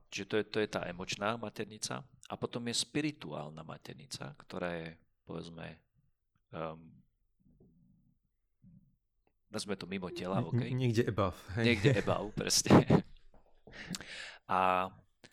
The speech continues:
Speaker 1: tá je zodpovedná v podstate za, za to prepojenie všetkých tých karmických záležitostí od otca, od matky.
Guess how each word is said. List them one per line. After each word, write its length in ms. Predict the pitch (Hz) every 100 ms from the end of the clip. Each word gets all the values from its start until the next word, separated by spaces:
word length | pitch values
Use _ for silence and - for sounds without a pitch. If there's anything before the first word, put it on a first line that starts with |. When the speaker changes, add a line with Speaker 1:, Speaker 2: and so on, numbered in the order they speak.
| - - - _
Speaker 1:
tá 120 | -
je 100 | 123
zodpovedná 640 | 120 117 - 110 107 110 110
v 80 | 110
podstate 500 | - - - 107 104
za, 500 | 98 101 90 87 85 _ _ _ _ _ - _ _ _
za 160 | - 95
to 120 | -
prepojenie 640 | - - - 107 107 101
všetkých 420 | 98 - - 113 -
tých 300 | 104 101 - - - _ _
karmických 1000 | - - 208 202 190 - - - 185 87
záležitostí 1200 | - 90 90 90 87 - - - - - 90 90
od 220 | - 92 -
otca, 460 | 98 - - 82
od 180 | 82 87
matky. 680 | 90 87 - - 92 87 90